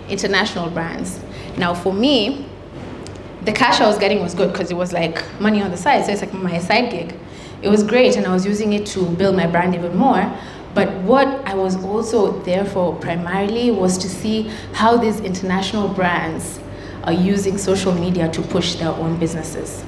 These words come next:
right? And that was such a key thing for me. I wanted to see, "Okay, what is, like, Nivea doing that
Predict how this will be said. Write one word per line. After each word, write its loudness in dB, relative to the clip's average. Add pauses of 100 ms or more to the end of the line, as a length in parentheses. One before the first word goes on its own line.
(460)
right? 0 (220)
And 0
that 6
was 4
such -4
a -2
key -8
thing -6
for -6
me. -6
I -2
wanted 2
to -4
see, 2
"Okay, -2 (300)
what 4
is, 6
like, 2
Nivea 2
doing -6 (800)
that 2